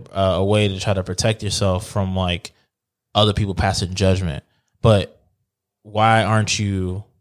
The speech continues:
doing it for yourself? Why isn't it for you to feel fulfilled? Why, why is, I feel like that theme of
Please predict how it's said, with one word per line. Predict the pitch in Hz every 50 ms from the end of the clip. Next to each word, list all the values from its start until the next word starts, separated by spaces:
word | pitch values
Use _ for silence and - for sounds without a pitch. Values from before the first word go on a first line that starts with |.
| _ _ _ _ _ -
doing | 110 104 101 101 98 95
it | - -
for | - - - 101 95
yourself? | 82 - - - - - 101 - - - - - _ _ _ _ _ _ _ _ _ _ _ _
Why | - 117 117 120
isn't | 120 107 120 120
it | 113 104 95
for | - - 104
you | 98 92 98 120 139 135
to | 120 110
feel | - - 101 92
fulfilled? | - - - - - - - - -
Why, | - 104 113 120 117 117 117 101
why | 101 - 110 110 123 131 131 127
is, | 127 123 - - - - - _ _ -
I | 120
feel | 120 160 151
like | 135 110 -
that | 127 117 104 - -
theme | - 147 151 151 143 135 120
of | 113